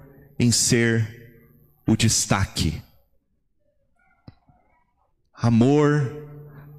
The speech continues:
às primeiras coisas, ao primeiro lugar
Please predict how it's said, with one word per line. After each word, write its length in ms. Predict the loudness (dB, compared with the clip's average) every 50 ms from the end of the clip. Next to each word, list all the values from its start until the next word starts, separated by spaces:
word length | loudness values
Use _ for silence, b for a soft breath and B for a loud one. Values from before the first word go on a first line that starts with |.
| -20 -20 -20 -20 -20 -20 -20 -20 -20 -20 -8 -2
às 140 | 0 0 0
primeiras 480 | 2 2 2 4 4 2 2 0 -2 0
coisas, 840 | 0 0 2 0 0 -2 -4 -4 -4 -4 -4 -6 -8 -12 -18 -20 -20 _ _ _ _ _ _ _ _ _ _ _ _ _ _ _ _ _ _ _ _ _ -2
ao 140 | 0 0 0
primeiro 400 | 2 2 2 4 4 4 4 2
lugar 640 | 2 2 2 2 0 0 -2 -4 -6 -10 -16 -20